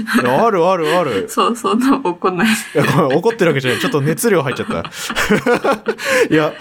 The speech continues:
Speaker 1: これ俺、
Speaker 2: 怒られたわ。
Speaker 1: 俺はね、ちゃんとした方法を取ってて、
Speaker 2: うん。
Speaker 1: うちのメソッドは、メソッドっていうか、うちの方法は、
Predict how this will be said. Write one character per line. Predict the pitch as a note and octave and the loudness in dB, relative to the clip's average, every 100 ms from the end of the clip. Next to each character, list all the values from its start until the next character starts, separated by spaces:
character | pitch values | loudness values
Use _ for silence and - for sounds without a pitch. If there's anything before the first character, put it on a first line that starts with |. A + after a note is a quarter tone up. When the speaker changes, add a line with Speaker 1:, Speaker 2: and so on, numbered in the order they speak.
| - - | -18 -16
Speaker 1:
こ | - B3 | 0 2
れ | |
俺、 | A3 F#3+ G3+ | 2 2 2
Speaker 2:
怒 | G3+ | 2
ら | G3 | 0
れ | E3 | -2
た | - | -8
わ。 | G3+ - | -10 0
Speaker 1:
俺 | F3+ G#3+ | 4 6
は | A3 A3 | 6 4
ね、 | G#3 C#3 G#2+ | 2 2 0
ち | G2+ | 0
ゃ | F3 | -2
ん | E3 | 2
と | E3 D#3 - _ _ _ - | 0 0 -4 _ _ _ -10
し | - | -4
た | D3+ | -2
方 | C#3+ C3+ | 0 -2
法 | C3 A#2+ | 0 0
を | |
取 | A2 B2 | 0 -4
っ | |
て | - | -6
て、 | - E2 D2 C2 - - | -6 -6 -6 -12 -18 -12
Speaker 2:
う | |
ん。 | F3+ D#3+ D3 - _ _ _ - - | -6 -6 -6 -12 _ _ _ -14 -6
Speaker 1:
う | C3+ | -2
ち | G#3+ | 0
の | G#3 | 2
メ | F#3+ E3+ | 2 2
ソ | F3 | 0
ッ | D#3 - | -2 0
ド | D3+ | 2
は、 | C#3+ A2 C#2 - _ - | 2 0 -6 -12 _ -6
メ | A#2 | -2
ソ | C3+ - | 0 0
ッ | G3 | 0
ド | G3+ | -2
っ | |
て | G3 | -2
い | B2+ | 0
う | |
か、 | F#2+ - - - - - | -2 -4 -12 -18 -20 -8
う | B2+ | -6
ち | C3+ E3 | 0 0
の | F3 | 2
方 | E3+ D#3+ D3+ | 2 2 2
法 | D3 D3+ C#3+ C#3 | 2 2 2 4
は、 | C#3+ A#2 E2 - | 4 2 -2 -8